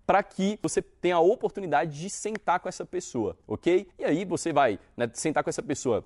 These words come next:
tanto pra fazer venda ou pra apresentar sua oportunidade de negócio. Vai depender do teu objetivo ali. Então, faça isso, funciona muito.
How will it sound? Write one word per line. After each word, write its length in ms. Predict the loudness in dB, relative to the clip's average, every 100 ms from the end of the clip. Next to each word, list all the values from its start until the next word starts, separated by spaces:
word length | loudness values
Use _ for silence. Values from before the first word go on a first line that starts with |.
| -4
tanto 180 | -6 -2
pra 120 | 0
fazer 260 | 2 2
venda 380 | 0 -2 -2 2
ou 100 | 2
pra 80 | 0
apresentar 400 | 0 -2 0 -2
sua 160 | -2 -2
oportunidade 640 | -2 -4 -6 -2 -2 -2
de 80 | -6
negócio. 420 | -2 0 0 0
Vai 120 | 0
depender 420 | 0 0 0 0 -2
do 220 | -6 -4
teu 160 | 4 4
objetivo 640 | 4 2 2 0 -2 -2 0
ali. 260 | 0 -2 -6 _ _
Então, 240 | 2 2 0
faça 500 | -14 2 4 4 2
isso, 300 | 2 0 -4 -14
funciona 680 | -6 -4 -2 2 2 4
muito. 320 | 2 0 0